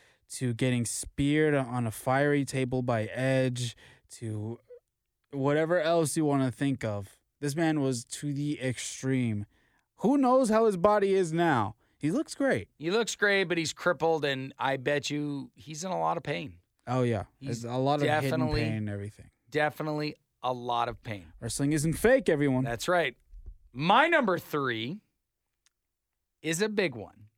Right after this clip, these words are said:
Speaker 2: The N W O.
Speaker 1: Oh.
Speaker 2: I have a lot of W C W moments in here because I, as a kid growing up, I l-, really did like W C W. They had a lot of bad moments as well.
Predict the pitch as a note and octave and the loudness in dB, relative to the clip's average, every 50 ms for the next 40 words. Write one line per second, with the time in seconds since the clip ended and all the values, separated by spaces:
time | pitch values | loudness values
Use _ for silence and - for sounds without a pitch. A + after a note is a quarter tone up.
0 | _ _ _ _ _ _ _ _ _ _ _ _ _ _ _ _ _ _ _ _ | _ _ _ _ _ _ _ _ _ _ _ _ _ _ _ _ _ _ _ _
1 | _ _ _ _ _ _ _ _ _ _ A#2+ G#2+ B2 B2 B2 A#2+ - - B2+ B2+ | _ _ _ _ _ _ _ _ _ _ -18 -10 -8 -8 -8 -8 -10 -8 -4 -2
2 | B2+ B2+ B2+ B2+ C3 C#3 D3 C3+ _ _ _ _ _ _ A#2 A2+ - C3 A#2+ A#2 | -2 -2 -2 -2 -4 -6 -10 -12 _ _ _ _ _ _ -20 -8 -4 -2 -2 -2
3 | G#2+ A#2+ A#2+ B2+ B2+ B2+ B2+ - _ _ _ _ G2+ F#2+ F2 D#2 D2 - - G#2+ | -2 -6 -10 -14 -14 -16 -18 -20 _ _ _ _ -14 -14 -14 -14 -16 -18 -14 -12
4 | G#2+ G#2+ G#2+ G#2+ G#2 G#2+ G#2 G#2 G#2+ G#2+ G#2 G#2 G#2 G#2 G2+ G2+ G2 G2 G2 F#2+ | -10 -8 -8 -8 -8 -8 -8 -8 -8 -8 -8 -8 -8 -10 -10 -12 -12 -14 -16 -18
5 | F#2 F#2 G2+ _ _ _ _ _ _ _ _ _ _ _ _ _ _ _ _ _ | -20 -20 -20 _ _ _ _ _ _ _ _ _ _ _ _ _ _ _ _ _
6 | _ _ _ _ _ _ _ _ - D#3+ F#3+ A3 A#3+ A3+ A#3 A#3 A#3 A3+ G#3+ G#3 | _ _ _ _ _ _ _ _ 0 2 4 4 6 4 4 2 4 4 4 4
7 | A3 A3+ B3 G#3 A3 G#3+ G3+ G#3+ G#3 - - A3 F#3+ G3+ F#3 F3+ F#3 F3+ E3+ E3 | 4 4 2 0 0 0 0 -2 -2 -2 -2 0 2 2 2 2 0 0 0 0
8 | E3 E3 E3 C#3+ - D#3 D#3+ D#3+ D#3 D#3 D#3 C#3 D#3+ D3 F3 F3 F3 - - G3+ | -2 -2 -2 -4 -6 -8 -8 -8 -8 -10 -8 -10 -8 -6 -4 -4 -4 -4 -6 -4
9 | - D#3 D3+ D#3+ D3 - F#3+ F#3+ F#3+ E3+ D3+ F3 F3 E3+ E3 D#3+ C#3+ D3+ D3 D3 | -4 -2 -2 -4 -6 -4 -2 -2 -2 -2 -2 0 0 2 0 0 0 0 -2 -2
10 | C#3+ C3+ C3+ C3 - A#2+ C3 C#3 C#3 C#3+ C#3 B2 C3+ C3+ B2+ C3+ B2+ B2 B2 G#2+ | -2 -6 -12 -14 -12 -6 -6 -4 -4 -4 -4 -4 -6 -6 -4 -4 -4 -4 -4 -4
11 | - A2+ A#2 B2 A#2 - - B2+ A#2+ A2 G#2+ G2 B2 D#3+ G3+ E3+ C#3+ C3+ C3+ C3 | -6 -8 -8 -6 -10 -10 -8 -8 -8 -8 -8 -6 -6 -6 -4 -4 -4 -4 -4 -4
12 | A#2 F2 E2 G2+ G#2 A2 A2 A2 G#2 F#2 F#2 F#2+ F#2+ F#2+ F#2+ F#2 - - F#2+ F2 | -6 -8 -10 -10 -6 -4 -4 -4 -4 -6 -10 -16 -16 -16 -16 -18 -20 -20 -20 -20
13 | F#2+ F#2 F2+ D#2+ D#2+ - | -20 -20 -20 -20 -20 -20